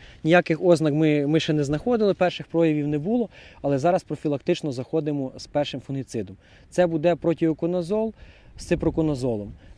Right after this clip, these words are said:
плюс, е, мідь. Мідь зараз даємо, знову ж таки, е, невелику норму, але будемо працювати. Е, далі по ситуації. Стандартно в нас там розрив між фунгіцидами,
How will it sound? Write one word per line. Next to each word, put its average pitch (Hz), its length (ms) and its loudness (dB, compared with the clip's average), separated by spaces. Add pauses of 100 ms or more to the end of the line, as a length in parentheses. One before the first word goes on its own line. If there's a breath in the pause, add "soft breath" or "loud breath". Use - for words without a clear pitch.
(120)
плюс, 196 400 0
е, 156 220 2
мідь. 147 380 -2
Мідь 175 220 -2
зараз 170 260 0
даємо, 196 400 0
знову 165 220 0
ж - 100 -8
таки, 147 240 -4
е, 120 800 -4
невелику 160 480 2
норму, 190 420 -2
але 147 160 -2
будемо 143 280 -4
працювати. 113 560 -8 (640 soft breath)
Е, 131 300 -2
далі 190 300 4
по 180 160 -2
ситуації. 127 640 -4
Стандартно 180 500 0
в 160 40 -2
нас 160 160 -4
там 151 220 -6
розрив 143 340 0
між 151 120 -2
фунгіцидами, 151 640 -2